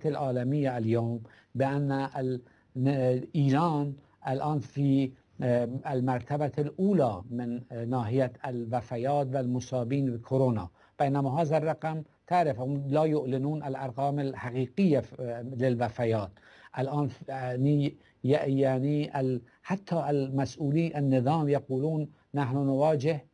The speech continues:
إن ال-، إيران، الشعب الإيراني يواجه tsunami من ال-، آه، يعني، آه، من الوفيات بسبب كورونا. والآن الشعب الإيراني وحتى في داخل النظام هم، آه، آه، يعني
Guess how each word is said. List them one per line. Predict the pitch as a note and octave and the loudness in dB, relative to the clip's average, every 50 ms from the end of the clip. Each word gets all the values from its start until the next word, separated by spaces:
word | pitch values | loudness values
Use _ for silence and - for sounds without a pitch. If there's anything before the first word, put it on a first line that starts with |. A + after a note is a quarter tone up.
| _ - | _ -10
إن | A#2+ B2+ | -8 -6
ال-، | B2 B2+ C3 B2+ A#2+ - | -6 -4 -6 -6 -6 -6
إيران، | - C3 B2 C#3 D3+ D#3 D3+ | -4 -2 0 0 0 0 0
الشعب | C#3+ - - D3+ D3 D#3 D3 | -2 -4 -6 -6 -4 -2 0
الإيراني | D3 C3+ C3 B2+ C3 C3 B2+ C3 | 0 0 0 0 0 0 0 0
يواجه | C3 B2+ B2+ C#3 C#3+ B2 C#3+ | 0 2 2 0 0 0 -2
tsunami | C#3 - - - F#3+ G#3 G3 F#3 E3+ D#3 D3 C3+ C3 | -4 -6 -4 -2 0 2 2 2 2 2 2 0 0
من | C3 C3+ C3+ | 0 0 0
ال-، | C3+ C3 B2+ B2 - - - - - _ _ - | 0 0 -2 -4 -8 -12 -20 -20 -20 _ _ -4
آه، | C#3 C3 C3 C3 B2+ | -2 0 0 2 2
يعني، | B2 B2 B2+ C3 B2+ B2 B2+ C3 C3 B2+ B2 B2+ - _ _ _ _ - | 2 0 0 0 -2 -2 0 0 0 0 0 -4 -8 _ _ _ _ -8
آه، | C#3+ B2+ B2 B2 A#2 C3+ - D3 B2 B2 B2 B2 B2 B2 B2+ - - C#3 | -4 -2 -2 -2 -2 -2 -4 -4 -4 -4 -2 -2 -2 -2 -2 -4 -4 -4
من | B2 B2+ - C3 C3 C#3 C#3 C3+ C#3 | -2 -2 0 2 4 4 6 6 6
الوفيات | C#3 C3 B2+ B2+ B2 - - _ - B2 C3+ C3+ A2+ - C3 C3 C3+ D#3+ F3+ F3+ D#3 - - _ _ _ _ _ - | 4 4 4 2 0 -2 -6 _ 0 2 2 2 2 2 2 2 4 4 4 2 0 -2 -6 _ _ _ _ _ -6
بسبب | B2+ C3 - G#2+ - D3 C#3 B2+ C3+ A#2 | -4 -2 -2 -2 -4 -6 -4 -4 -4 -6
كورونا. | A2+ - - C3 B2+ B2 A#2+ A2+ G2+ F#2+ G2 - _ _ _ _ - | -6 -6 -4 -2 -2 0 -2 -4 -6 -8 -12 -16 _ _ _ _ -8
والآن | D3 C#3+ C#3+ C#3 C#3 - D#3+ D#3+ D#3 D3 C#3 | -6 -4 -4 -4 -4 -4 -4 -6 -6 -6 -6
الشعب | C3 - - - E3 D#3+ D3+ D3 | -8 -8 -8 -6 -4 -2 0 0
الإيراني | C#3 B2+ B2+ B2 A#2 A#2+ A#2 A#2 A#2 A2 A2 A2 A2 A2 - - | 0 0 -2 -4 -4 -4 -4 -4 -4 -4 -4 -4 -6 -8 -8 -6
وحتى | D#3 D3+ G3 A3 - - - E3+ D#3+ C#3+ C3+ B2+ B2+ - | -4 -4 -4 -4 -6 -4 -2 0 0 2 0 0 -4 -8
في | - - D3+ | -8 -6 -4
داخل | C3+ F3 F3+ F3+ E3 - - D3 C3+ | -2 0 0 0 0 0 -2 -2 0
النظام | C3 B2 A#2+ A#2 A#2 A#2+ A#2+ A#2+ A#2+ A#2+ - - - - _ _ - | 0 0 0 0 0 0 0 0 -2 -4 -8 -14 -20 -20 _ _ 2
هم، | D#3+ F3+ F3+ E3 D#3 - - - _ _ _ - | 2 4 2 2 -2 -6 -12 -20 _ _ _ -2
آه، | C#3+ C3+ C3+ C3 B2+ B2+ B2+ B2+ B2 B2 B2 B2+ - D3 D3 - _ _ _ _ _ _ _ _ _ - | 0 2 2 2 2 2 2 0 0 0 -2 -4 -6 -8 -14 -18 _ _ _ _ _ _ _ _ _ -10
آه، | C3+ C#3 C#3 C3 B2+ B2 A#2+ A#2 | -8 -4 -2 0 2 2 2 2
يعني | A#2 B2 A#2+ B2 B2 A#2+ A#2+ C3+ C3+ C3+ C3+ C3 | 2 2 2 2 2 2 4 4 6 4 4 2